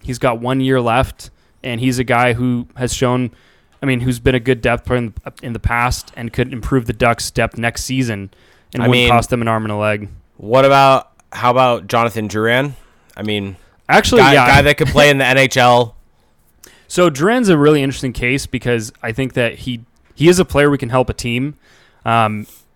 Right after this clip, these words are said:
Speaker 1: he's just had a really rough <laughs> go of it
Speaker 2: Yep.
Speaker 1: in the last couple of years. He's only got a year left. And so maybe if you're the Ducks, you just wanna take a flyer on him. And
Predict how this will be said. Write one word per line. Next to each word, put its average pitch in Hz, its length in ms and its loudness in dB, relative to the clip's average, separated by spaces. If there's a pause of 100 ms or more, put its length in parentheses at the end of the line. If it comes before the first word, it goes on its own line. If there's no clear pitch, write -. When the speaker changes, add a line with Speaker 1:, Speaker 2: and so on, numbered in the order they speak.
(160)
Speaker 1:
he's 127 280 -2
just 131 200 -2
had 120 200 2
a 120 40 0
really 120 500 -2
rough 110 300 -2
<laughs> - 120 -12
go 139 140 6
of 139 100 2
it 147 240 0
Speaker 2:
Yep. 139 260 -2 (120)
Speaker 1:
in 131 100 -6
the 135 80 2
last 135 240 2
couple 139 280 0
of 131 40 -2
years. 139 420 2
He's 123 220 -6
only 139 160 2
got 131 200 2
a 123 40 0
year 117 280 -2
left. 113 480 -2 (420)
And 127 160 -4
so 131 160 0
maybe 127 320 2
if 117 140 -2
you're 131 120 2
the 117 80 -2
Ducks, 117 440 -2
you 127 40 -2
just 117 200 -6
wanna 120 200 -4
take - 240 -8
a - 40 -12
flyer 110 340 -2
on 107 160 -4
him. 110 240 -6
And 113 160 -6